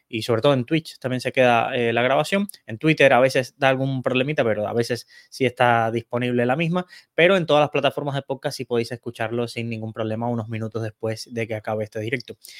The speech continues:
Ya sabéis que es un programa diario que tiene varias secciones donde a veces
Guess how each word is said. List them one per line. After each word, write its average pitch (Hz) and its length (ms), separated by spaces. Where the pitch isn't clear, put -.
Ya 127 100
sabéis 139 280
que - 80
es 120 80
un 123 80
programa 123 300
diario 170 360
que 147 260
tiene 127 220
varias 170 180
secciones 185 640
donde 110 580
a 110 100
veces 127 340